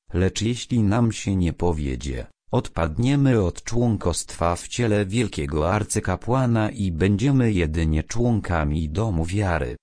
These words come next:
czyli członkami wielkiego grona, klasy głupich panien. Jednak nie stajemy się członkami jego ciała,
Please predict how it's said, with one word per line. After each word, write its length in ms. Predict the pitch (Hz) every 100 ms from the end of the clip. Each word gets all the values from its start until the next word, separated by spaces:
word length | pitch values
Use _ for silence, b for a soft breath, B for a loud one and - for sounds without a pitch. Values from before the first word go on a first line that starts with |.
| _ -
czyli 340 | 147 123 87
członkami 840 | - 120 120 95 90 80 73 73
wielkiego 560 | 76 92 90 135 120 113
grona, 600 | 98 85 78 64 64 64 - _
klasy 520 | - 127 143 - 135
głupich 520 | 123 135 127 104 87 -
panien. 640 | 73 64 67 62 60 58 - _
Jednak 600 | 90 107 95 104 98 -
nie 200 | 127 120
stajemy 600 | - - 87 87 135 131
się 220 | 117 113 -
członkami 800 | - 85 80 98 104 113 110 92
jego 300 | 82 87 85
ciała, 580 | - 127 90 65 62